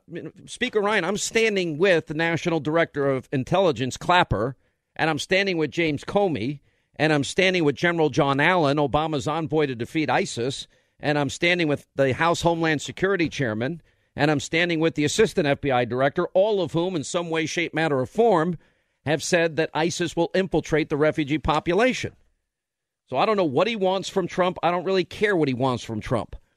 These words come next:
I don't care if people, if you don't want to get on board and you want to stay out of it or you want to be Never Trump, then go be Never Trump.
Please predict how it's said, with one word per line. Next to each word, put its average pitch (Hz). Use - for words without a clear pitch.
I 127
don't 185
care 190
if -
people, 185
if 135
you 143
don't 190
want 185
to 185
get 170
on 160
board 160
and 143
you 139
want 170
to 185
stay 185
out 165
of 151
it 185
or 156
you 127
want 180
to 170
be 180
Never 170
Trump, 180
then 175
go 190
be 247
Never 220
Trump. 202